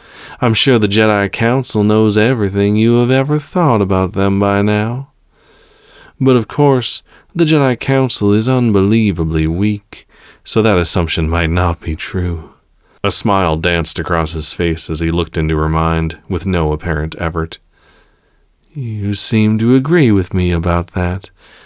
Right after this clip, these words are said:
that the Jedi Council is weak. No,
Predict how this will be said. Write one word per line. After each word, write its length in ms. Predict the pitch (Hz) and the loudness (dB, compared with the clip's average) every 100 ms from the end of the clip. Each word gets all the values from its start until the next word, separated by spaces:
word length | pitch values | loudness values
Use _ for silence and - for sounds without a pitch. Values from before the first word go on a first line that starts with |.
| _ | _
that 160 | - 90 | -4 -4
the 80 | 87 | -2
Jedi 420 | 104 98 92 92 | 0 2 2 -2
Council 600 | - 101 98 - 104 95 | -2 -2 -2 0 0 0
is 120 | 95 | 0
weak. 520 | 98 110 127 - - _ _ _ _ _ - | 0 -2 -2 -12 -20 _ _ _ _ _ 0
No, 300 | 139 110 | 2 2